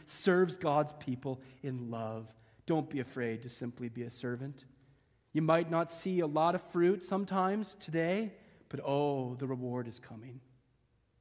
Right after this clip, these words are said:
Third, he mentions the gift of teaching. Similar to the gift of prophecy,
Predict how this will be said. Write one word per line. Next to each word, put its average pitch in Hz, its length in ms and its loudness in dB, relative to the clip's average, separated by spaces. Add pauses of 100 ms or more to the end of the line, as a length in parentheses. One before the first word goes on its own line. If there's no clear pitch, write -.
(1040)
Third, 220 300 6
he 185 100 6
mentions 175 400 0
the 160 80 -2
gift 170 300 -2
of - 100 -16
teaching. 117 460 -10 (1120)
Similar 185 580 4
to 151 100 -8
the 147 80 0
gift 147 280 -2
of 139 80 -10
prophecy, 156 680 0